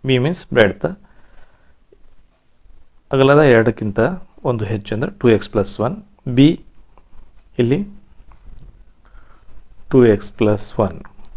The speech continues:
equal to ಫೈವ್ ಟ್ವೆಂಟಿ ಏಟ್. ಈ ಎಕ್ಸ್ ಟೂ ಎಕ್ಸ್ಗೆ ಗುಣಾಕಾರ ಮಾಡ್ರಿ. ಎಕ್ಸ್ into ಟೂ ಎಕ್ಸ್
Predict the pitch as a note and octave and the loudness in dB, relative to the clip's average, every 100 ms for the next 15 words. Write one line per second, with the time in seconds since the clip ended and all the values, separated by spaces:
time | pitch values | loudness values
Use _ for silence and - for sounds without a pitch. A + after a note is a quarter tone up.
0 | - - - - - G#2+ G#2 G3+ - - | -16 -16 -20 -10 -6 -4 -6 -12 -16 -20
1 | _ _ _ _ - - - - A#2+ E3+ | _ _ _ _ -20 -18 -10 -2 -2 -2
2 | - _ - - - A2 G2+ D3+ F#3+ A#2 | -8 _ -20 -8 -2 0 -2 -2 2 2
3 | - - - _ _ _ - - _ _ | 0 -10 -20 _ _ _ -20 -20 _ _
4 | _ _ _ _ - - - _ _ _ | _ _ _ _ -20 -20 -20 _ _ _
5 | - - C#3 D3+ - F3+ G3+ - - - | -8 2 4 4 4 0 2 2 2 2
6 | - C3 - C3+ E3 D3 B2+ G2+ F2+ E2 | 4 4 4 0 2 4 4 2 -6 -6
7 | F2+ - - - - - - _ - - | -12 -18 -18 -18 -20 -20 -20 _ -20 -20
8 | - C3 C3 - D3+ C#3+ D#3 F3 A#3 - | -4 -2 0 2 0 2 2 2 0 -12
9 | - C3+ A#2 A2 - | 0 4 4 2 -6